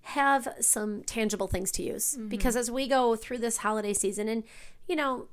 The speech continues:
Speaker 1: it may be that you're listening to this episode and it's January 'cause we all know how that rolls,
Speaker 2: Mm-hmm.
Speaker 1: or you might have already started Advent because by the time this episode actually releases, we're already halfway in.
Speaker 2: Mm-hmm.
Speaker 1: It's still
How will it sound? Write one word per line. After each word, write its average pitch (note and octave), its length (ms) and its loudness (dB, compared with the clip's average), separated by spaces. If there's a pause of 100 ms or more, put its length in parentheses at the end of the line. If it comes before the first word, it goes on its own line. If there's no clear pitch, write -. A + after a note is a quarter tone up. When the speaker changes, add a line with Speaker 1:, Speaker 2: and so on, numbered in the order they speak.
(120)
Speaker 1:
it C#4 120 2
may C4 180 4
be A#3+ 120 0
that G#3 120 0
you're G3+ 100 -2
listening G3+ 300 -2
to F#3+ 80 -8
this F#3+ 140 0
episode - 440 -2
and F#3 120 -4
it's F3 120 -8
January F3 540 -2
'cause F#3+ 180 -8
we F#3+ 120 -2
all F3+ 120 -2
know F#3 120 -2
how F#3 120 -2
that F3+ 200 0
rolls, F3+ 360 0
Speaker 2:
Mm-hmm. G#3+ 400 -4
Speaker 1:
or C4+ 140 8
you C#4 160 4
might C#4+ 200 2
have D4 100 2
already C4 180 6
started A#3 380 0
Advent F#3 560 -2
because G#3 260 -4
by G3+ 100 2
the F#3+ 100 -4
time A#3 280 0
this A3 160 0
episode G3+ 380 -2
actually F#3+ 340 -4
releases, F3+ 640 -2
we're G#3 100 0
already G3 280 4
halfway F3 440 -4
in. F3 340 -4 (180)
Speaker 2:
Mm-hmm. G3+ 320 -6 (220)
Speaker 1:
It's - 220 -2
still F4 280 2